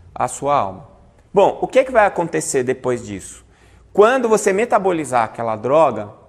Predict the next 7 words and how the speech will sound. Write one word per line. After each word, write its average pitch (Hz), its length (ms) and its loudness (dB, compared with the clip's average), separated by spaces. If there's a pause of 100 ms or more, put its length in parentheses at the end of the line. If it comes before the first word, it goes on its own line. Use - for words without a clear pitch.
(380)
os 156 220 0
níveis 170 920 -2 (240)
do 113 220 -10
neurotransmissor 120 640 -2
vão 180 260 -2 (160)
cair 175 320 0
drasticamente. 180 1160 -4